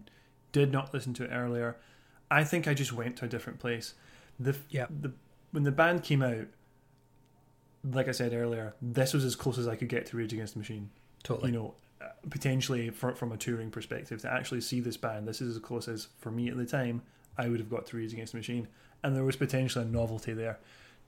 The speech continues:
Speaker 1: No disrespect to Chris Cornell, 'cause, as I've already said, they made their own album, and I thoroughly enjoyed their own album.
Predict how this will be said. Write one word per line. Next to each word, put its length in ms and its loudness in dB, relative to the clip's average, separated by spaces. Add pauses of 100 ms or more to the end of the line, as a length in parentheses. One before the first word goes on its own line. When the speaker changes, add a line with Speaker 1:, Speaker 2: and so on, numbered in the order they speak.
Speaker 1:
No 300 8
disrespect 440 2
to 60 -12
Chris 180 -6
Cornell, 280 -2
'cause, 380 -6 (120)
as 160 -2
I've 100 -6
already 200 -2
said, 380 0 (1500)
they 240 6
made 300 4
their 180 4
own 140 4
album, 400 2
and 140 0
I 100 0
thoroughly 480 0
enjoyed 320 4
their 140 2
own 120 -2
album. 380 -2